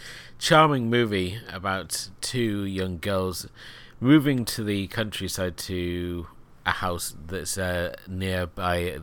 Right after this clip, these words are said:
the, near to the hospital that their mother is currently staying at, only to find that the local house, the house as well as the surrounding forest, is inhabited by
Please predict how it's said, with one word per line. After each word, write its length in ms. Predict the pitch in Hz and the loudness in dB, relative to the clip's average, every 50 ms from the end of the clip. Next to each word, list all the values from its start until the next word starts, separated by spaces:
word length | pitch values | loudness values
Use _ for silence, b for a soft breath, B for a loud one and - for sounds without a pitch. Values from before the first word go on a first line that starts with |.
| 80 80 | -10 -6
the, 300 | 92 87 85 82 82 80 - - - - | -4 -4 -2 -2 -2 -4 -6 -8 -14 -10
near 240 | - 92 95 95 90 | -6 -4 -2 -2 -2
to 140 | - - - | -4 -6 -6
the 140 | 92 87 85 | -4 -4 -2
hospital 500 | - 101 101 - - - 92 87 85 82 | -2 -2 -2 -2 -2 -4 -4 -4 -4 -4
that 280 | - - 87 82 67 | -4 -4 -6 -4 -4
their 120 | 71 85 80 | -6 -6 -4
mother 280 | 82 85 80 80 85 | -4 -6 -6 -6 -6
is 240 | 82 80 82 - - - B B B B B B B - | -6 -6 -6 -8 -10 -10 B B B B B B B -8
currently 420 | - 98 90 85 82 82 87 82 | -4 -4 -2 -2 -2 -2 -4 -4
staying 500 | - - - - 95 87 85 85 78 78 | -2 -4 0 2 2 4 4 2 0 0
at, 320 | 85 95 113 123 - - - - - - - - - - - - - - - - - - - - - - - B B B B B B B B B B | 0 0 0 -2 -6 -14 -14 -16 -20 -20 -20 -20 -20 -20 -20 -20 -20 -20 -20 -20 -20 -20 -20 -20 -20 -20 -14 B B B B B B B B B B
only 280 | - 131 139 135 123 107 | 4 6 6 6 6 4
to 180 | - 123 113 | 4 2 2
find 440 | 117 - - 110 107 107 104 101 92 | 2 4 4 4 4 4 2 -2 -2
that 320 | - 107 104 92 - - - | -2 -2 -4 -4 -6 -4 -2
the 340 | 101 95 92 90 90 90 - - | 0 2 2 2 0 -4 -4 0
local 480 | 123 123 131 139 127 - - 110 104 90 | 2 6 6 6 6 6 2 0 0 0
house, 540 | - - 101 107 123 - - - - - | 2 4 4 4 4 4 0 -2 -4 -6
the 580 | 127 123 117 - - 107 92 92 101 98 101 101 - - | -6 -6 -8 -10 -12 -12 -6 -2 -2 0 0 -2 -4 -4
house 420 | 107 104 117 131 139 - - - | -4 0 0 2 2 2 0 -2
as 300 | 113 90 95 95 - - | 0 0 0 0 -2 -2
well 140 | 107 101 98 | -2 -2 -2
as 140 | 92 - - | -2 -2 -4
the 220 | 95 90 87 85 | -4 -2 -2 -4
surrounding 440 | - - - 110 104 95 92 90 85 | -4 -4 -4 -2 -2 -2 -4 -6 -6
forest, 420 | - 101 101 107 117 - - - | -6 -4 -4 -4 -4 -6 -8 -10
is 160 | 90 80 82 | -10 -8 -8
inhabited 720 | 95 92 90 87 120 120 117 110 - - 110 104 95 - - B B B B B B B - - | -6 -6 -6 -4 -4 -2 -2 -2 -4 -4 -4 -4 -4 -6 -10 B B B B B B B -10 -6
by 340 | 87 82 80 82 82 80 | -2 -2 0 0 -2 -4